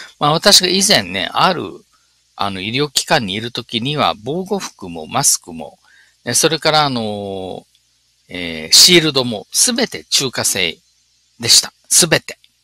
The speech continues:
何もかもが全部中国製でしたね。いやー、だから、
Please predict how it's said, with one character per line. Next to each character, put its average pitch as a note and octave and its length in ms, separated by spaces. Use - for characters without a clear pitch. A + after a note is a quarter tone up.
何 C#3 260
も G#3+ 140
か - 160
も B2+ 140
が F#2 120
全 G#3+ 360
部 G#3+ 100
中 C3+ 200
国 A2+ 180
製 G2 200
で F2+ 100
し - 80
た - 120
ね。 C#3 220
い - 40
や D#2+ 440
ー、 - 20
だ - 80
か - 140
ら、 D#2+ 260